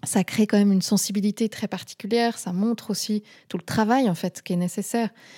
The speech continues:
Je pense, dans les, il y a trente ans, on se rendait pas vraiment compte, en fait. On allait en supermarché,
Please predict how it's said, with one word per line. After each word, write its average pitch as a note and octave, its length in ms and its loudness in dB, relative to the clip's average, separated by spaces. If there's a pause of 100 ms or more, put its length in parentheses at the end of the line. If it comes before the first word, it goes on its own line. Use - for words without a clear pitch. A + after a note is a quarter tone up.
(160)
Je - 100 -16
pense, D#4 180 0
dans G3+ 120 2
les, G3 220 2
il F#3+ 80 -2
y F#3 80 -2
a F3 60 0
trente - 280 -6
ans, C4 120 2
on G#3 40 2
se - 300 -8
rendait F3+ 340 -4
pas A3+ 220 -2
vraiment G#3+ 300 0
compte, B3+ 280 -6
en F3+ 60 -8
fait. - 260 -12
On E3 100 -8
allait E3+ 180 -2
en F3+ 80 0
supermarché, G3+ 880 2